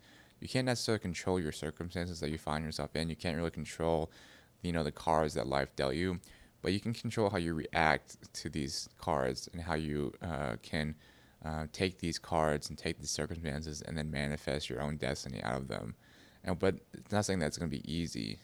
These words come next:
Like, you still have to work hard to manifest your goals, um, but you have to acknowledge the fact that, yes, you know, life kind of, f-, like, s-, dealt you a shitty hand, and that,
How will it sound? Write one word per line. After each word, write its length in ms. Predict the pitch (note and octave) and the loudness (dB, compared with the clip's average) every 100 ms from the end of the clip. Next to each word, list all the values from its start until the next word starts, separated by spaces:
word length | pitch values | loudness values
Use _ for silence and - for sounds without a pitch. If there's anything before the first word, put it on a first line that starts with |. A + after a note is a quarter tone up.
| - | -4
Like, 360 | D#2 D2 - - - | -2 -2 -6 -20 -6
you 140 | F2+ | -4
still 240 | E2 - F2 | 0 2 2
have 140 | F2 | 2
to 80 | E2 | 0
work 300 | D2+ D#2 D2 | 0 0 0
hard 440 | - D2 D#2+ E2+ - | -2 0 2 0 -4
to 100 | - | -6
manifest 540 | D2+ D2+ D2+ C#2+ D2 | -2 -2 0 -2 -2
your 120 | D2 D2+ | -4 -4
goals, 560 | D2 C#2+ D#2 D#2+ - - - - - - - - | 0 0 0 -4 -8 -12 -20 -20 -20 -20 -20 -6
um, 300 | E2 D2+ D2+ | -2 -2 0
but 120 | E2 | 0
you 120 | E2+ | 0
have 260 | E2+ D#2+ D#2+ | 2 2 2
to 360 | E2 D2+ B1+ - - _ _ _ - - - | 0 0 0 -4 -12 _ _ _ -18 -16 -6
acknowledge 460 | F2 E2+ D#2+ E2+ E2+ | -2 2 4 4 2
the 100 | D#2 | -6
fact 340 | - D2+ D#2 | 0 2 2
that, 180 | - A1+ | -2 -2
yes, 420 | E2 D#2+ D#2 - - - - - - - | 2 2 2 -2 -6 -18 -20 -20 -18 -8
you 60 | |
know, 240 | E2 D2+ D2+ G#2 | -4 -2 -4 -2
life 260 | E2+ D#2+ - | 2 2 2
kind 240 | F2 E2 | 0 0
of, 320 | D#2+ D2 - - - - _ - | 0 -2 -8 -16 -20 -20 _ -20
f-, 180 | - - _ _ - | -20 -20 _ _ -6
like, 180 | F2+ D#2+ | -2 -2
s-, 160 | - - - - | 0 -4 -2 6
dealt 180 | F#2+ | 8
you 100 | F2+ | 8
a 40 | C2 | 4
shitty 380 | - - E2 D#2 | 0 -2 0 0
hand, 460 | D#2+ D#2+ C#2+ D2+ - - - - - | 0 2 0 -4 -8 -20 -20 -20 -12
and 120 | - E2+ | -2 2
that, 240 | D#2 C2+ | 2 2